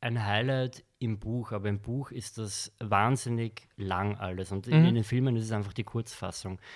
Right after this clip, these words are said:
Speaker 1: Im, im, im Buch ist es so, dass sich das Monster, ähm, in einem Verschlag von einer Hütte eben einnistet,
Speaker 2: Mhm.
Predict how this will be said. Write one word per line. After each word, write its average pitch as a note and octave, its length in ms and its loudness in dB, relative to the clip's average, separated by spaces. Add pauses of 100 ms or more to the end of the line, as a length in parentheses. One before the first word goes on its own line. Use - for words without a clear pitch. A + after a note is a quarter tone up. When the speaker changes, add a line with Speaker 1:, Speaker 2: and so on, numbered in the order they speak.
(120)
Speaker 1:
Im, C#3+ 240 0
im, C#3+ 140 0
im C#3 160 0
Buch F#3 280 0
ist D#3+ 120 4
es C3+ 180 -2
so, C#3+ 220 2
dass C#3+ 220 -6
sich C3 120 -4
das - 160 -4
Monster, C3 640 0 (460)
ähm, A#2+ 500 2 (460)
in C3 120 2
einem B2 200 2
Verschlag A#2 720 2
von B2 240 -6
einer A#2 180 0
Hütte B2 400 0
eben G#2+ 320 -2
einnistet, A2 920 0
Speaker 2:
Mhm. D3 240 10